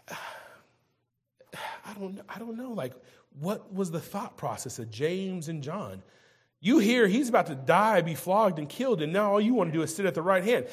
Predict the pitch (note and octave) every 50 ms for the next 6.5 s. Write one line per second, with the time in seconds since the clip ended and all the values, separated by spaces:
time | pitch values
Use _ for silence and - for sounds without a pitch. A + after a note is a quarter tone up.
0 | - - - - - - C4 C4+ A3+ G3 A3 B3 A3+ F3 D3 - G#3+ A3+ D#4+ F4
1 | C4+ F#3+ A3 A3 A3 G#3+ - G#3+ G3+ F3+ A3+ A3+ G3 A#3 A#3 G#3 A#3 B3 A#3 A#3
2 | A#3 B3 A3+ - - E4+ G4 - D3 C#3 C#3+ C#3 F3+ F#3+ A3 A3 A#3+ A#3+ F#3 F#3
3 | A3 A#3+ A#3+ A#3 A3+ A3 G3 - - - D3+ E3+ G#3+ B3 B3+ A3+ F#3 F3+ E3 D#3+
4 | F3+ - - A3 A3 G3 E3 - - D#3+ F#3+ B3+ - - E3+ D3 D3 D3+ G#3 C#4+
5 | D4 G#3+ C#4+ D#4 D#4+ C#4+ A3+ E3+ D#3 - - - - - - A3+ - - - -
6 | E3+ C3+ A2+ F#2+ - - - - -